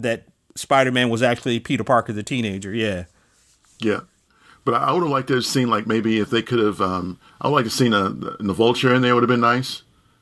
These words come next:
Speaker 2: you know, or maybe even, uh, maybe even, like, uh, the hint that they never fully paid off was the guy that was gonna be, uh, Scorpion. Would have been nice.
Speaker 1: Who was, who was supposed to be Scorpion?
Speaker 2: Um,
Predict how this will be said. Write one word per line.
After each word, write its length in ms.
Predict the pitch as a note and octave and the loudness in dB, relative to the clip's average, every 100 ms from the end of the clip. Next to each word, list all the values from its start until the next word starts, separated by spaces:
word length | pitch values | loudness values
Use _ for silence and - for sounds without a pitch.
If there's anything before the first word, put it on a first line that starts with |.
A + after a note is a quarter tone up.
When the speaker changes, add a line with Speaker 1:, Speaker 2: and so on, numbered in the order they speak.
| _ _ _ | _ _ _
Speaker 2:
you 120 | - F#2 | -6 -2
know, 260 | F#2+ G2+ _ _ - | -2 -6 _ _ -8
or 440 | G#2 G2 F#2+ F#2+ | -2 0 2 2
maybe 300 | F#2+ G#2+ G2+ | 2 0 2
even, 280 | G#2+ G2+ G2 | 0 0 0
uh, 440 | F#2+ F#2 F2+ F2+ - _ _ - | 0 0 -2 -2 -6 _ _ -4
maybe 200 | G#2+ G#2 | 0 2
even, 180 | F#2+ G2 | 2 0
like, 200 | F#2 F#2 | -2 0
uh, 140 | F#2+ | 0
the 140 | F2 F#2 | 0 0
hint 240 | B2+ C3 | 0 0
that 80 | G#2+ | 0
they 60 | G#2 | 2
never 240 | G#2+ G2+ | 2 2
fully 260 | G2 A#2 G2+ | 0 0 0
paid 180 | G#2+ G#2 | 0 2
off 240 | G#2+ G#2 | 2 0
was 140 | F#2 E2+ | -4 -4
the 60 | |
guy 200 | F#2+ F#2+ | -2 0
that 80 | F#2 | 0
was 140 | F#2 | -2
gonna 120 | - F2+ | -4 -4
be, 300 | F#2 F2+ F2+ _ _ | -2 -4 -6 _ _
uh, 160 | F#2+ F2+ | -10 -6
Scorpion. 560 | - G#2+ G#2 A#2+ A#2 - _ _ _ - | -4 0 0 0 -4 -8 _ _ _ -8
Would 80 | G#2+ | -2
have 80 | A2 | 0
been 100 | G#2+ | 2
nice. 380 | G#2+ B2 - - _ _ - | 0 -2 -10 -20 _ _ -2
Speaker 1:
Who 120 | D#4+ | 2
was, 180 | G4 - | 2 2
who 120 | D#4 | 0
was 80 | E4+ | 0
supposed 240 | - D4+ | 0 -2
to 60 | C4+ | -2
be 60 | A#3+ | -6
Scorpion? 540 | - D#4 - D#2+ D2+ _ _ _ _ _ _ _ | -4 -6 -6 -8 -10 _ _ _ _ _ _ _
Speaker 2:
Um, 380 | C3+ C3 B2 B2 | 0 2 2 -4